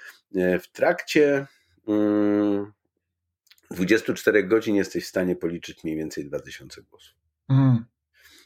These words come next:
Speaker 1: E, są komisje, gdzie tych, e, e, tych, tych, tych głosów jest cztery tysiące. E, i, mm, o ile możemy sobie wyobrazić, że Senat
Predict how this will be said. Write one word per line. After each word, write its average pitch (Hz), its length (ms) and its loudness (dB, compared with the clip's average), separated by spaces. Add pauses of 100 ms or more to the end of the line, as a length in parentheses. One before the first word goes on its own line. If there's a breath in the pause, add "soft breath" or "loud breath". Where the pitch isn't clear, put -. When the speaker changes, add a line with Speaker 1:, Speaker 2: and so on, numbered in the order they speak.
(120 soft breath)
Speaker 1:
E, 90 300 4
są 110 200 2
komisje, 101 380 2
gdzie 87 180 -2
tych, - 520 -8
e, 85 40 2
e, 80 880 2
tych, - 360 -2
tych, - 260 -4
tych 80 180 -2
głosów 80 300 0
jest 78 160 -2
cztery - 320 -2
tysiące. - 500 -14 (1080 soft breath)
E, 85 360 2 (120)
i, 92 1000 4
mm, 92 600 -4 (140)
o - 220 2
ile 127 600 4 (100)
możemy 113 380 2
sobie 110 180 2
wyobrazić, 95 760 2
że 87 180 -4
Senat 107 800 -2